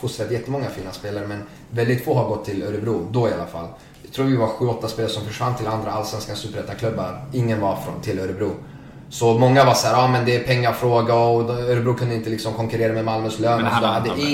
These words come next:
Speaker 1: ingenting
Speaker 2: Nej.
Speaker 1: med det att göra. Det var bara att Örebro var för sena.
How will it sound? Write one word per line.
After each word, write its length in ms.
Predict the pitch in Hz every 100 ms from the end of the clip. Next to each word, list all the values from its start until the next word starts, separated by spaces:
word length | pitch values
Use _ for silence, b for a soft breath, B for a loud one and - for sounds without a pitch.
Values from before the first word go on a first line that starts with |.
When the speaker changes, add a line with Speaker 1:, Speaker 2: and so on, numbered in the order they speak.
| 131
Speaker 1:
ingenting 320 | 123 120 - 117
Speaker 2:
Nej. 80 |
Speaker 1:
med 100 | 104
det 80 | 104
att 60 | 101
göra. 260 | 104 104 101 B B
Det 60 | -
var 120 | 240
bara 120 | 240
att 100 | 160
Örebro 280 | 165 139 147
var 140 | 139 123
för 100 | 123
sena. 520 | - 165 165 165